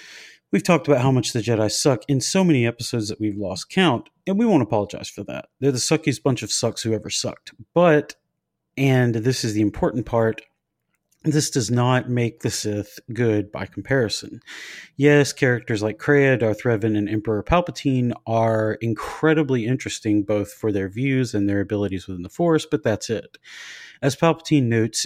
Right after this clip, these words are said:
in the Season four episode of The Clone Wars, Escape from Kadavo, all Sith governments are empires, and all those empires are built on slave ma-, slave labor as a matter of course.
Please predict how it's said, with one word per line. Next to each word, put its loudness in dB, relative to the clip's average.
in 2
the 2
Season -2
four 0
episode -2
of -12
The -20
Clone 4
Wars, 0
Escape -6
from -6
Kadavo, 0
all 6
Sith -2
governments 2
are 2
empires, 0
and -2
all 4
those 2
empires 0
are 0
built -2
on -4
slave 0
ma-, 0
slave 0
labor 0
as -2
a 2
matter -4
of -14
course. -8